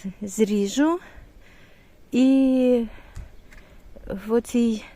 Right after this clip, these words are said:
каркасній теплиці приберу томати.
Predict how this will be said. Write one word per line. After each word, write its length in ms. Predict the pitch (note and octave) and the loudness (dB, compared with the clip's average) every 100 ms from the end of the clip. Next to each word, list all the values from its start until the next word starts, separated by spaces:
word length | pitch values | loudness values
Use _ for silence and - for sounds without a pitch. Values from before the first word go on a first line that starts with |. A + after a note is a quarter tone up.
| - | -10
каркасній 680 | - A#3 - A#3+ A3 A3 G3+ | 0 0 2 0 0 -4 -4
теплиці 720 | - G#3 G#3+ A#3 A#3 - G3 - - - - - | -4 -6 -2 -2 -2 -4 -4 -6 -20 -20 -20 -8
приберу 560 | - G#3+ G3+ G#3+ G#3 G3+ | 0 2 4 2 2 0
томати. 880 | G#3 G3 G#3 A3+ A#3+ - - G#3+ | 0 0 -2 -2 -2 2 2 2